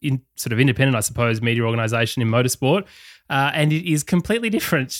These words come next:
to anything I've ever done before. Uh, I am not a journalist. I am not a script writer. Um, but now I am a script writer. <laughs> Um,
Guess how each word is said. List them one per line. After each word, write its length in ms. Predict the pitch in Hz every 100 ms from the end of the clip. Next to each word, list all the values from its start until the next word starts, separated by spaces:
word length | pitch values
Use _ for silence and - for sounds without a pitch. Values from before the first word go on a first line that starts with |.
| -
to 160 | 143 156
anything 320 | 165 160 147
I've 100 | 123
ever 160 | 160 151
done 240 | 131 123
before. 480 | 117 104 117 107 110
Uh, 160 | 123 123
I 160 | 156
am 140 | 185 127
not 120 | 165
a 40 |
journalist. 680 | 147 143 156 190 294 - - -
I 140 | 143
am 80 | 131
not 120 | 139
a 40 | 131
script 320 | - 147 -
writer. 420 | 143 156 202 277 - - - 123
Um, 300 | 120 123 143
but 120 | 131 131
now 180 | 165 160
I 60 |
am 120 | 156
a 40 | 147
script 300 | - 156 -
writer. 320 | 127 131 208 -
<laughs> 40 | 539 523 - 605 - - - - - -
Um, 480 | - 135 131 135 151